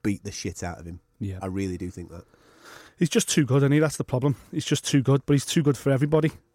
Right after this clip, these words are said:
Speaker 2: you know. So I think if it's not Mikey Garcia, um, it could well be the I B F champ.
Speaker 1: Commey?
Speaker 2: Commey, yeah, Richard Commey.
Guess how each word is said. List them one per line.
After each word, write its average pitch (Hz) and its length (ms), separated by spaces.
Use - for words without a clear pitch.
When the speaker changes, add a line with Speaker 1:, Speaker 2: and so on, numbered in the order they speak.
Speaker 2:
you 147 80
know. 143 120
So 143 300
I 165 60
think 208 140
if 185 80
it's - 120
not 196 120
Mikey 175 300
Garcia, 175 580
um, 143 500
it - 100
could 147 120
well 147 140
be 151 100
the 151 120
I 143 100
B 143 140
F 143 120
champ. 151 260
Speaker 1:
Commey? 151 300
Speaker 2:
Commey, 151 300
yeah, 143 180
Richard 147 300
Commey. 147 300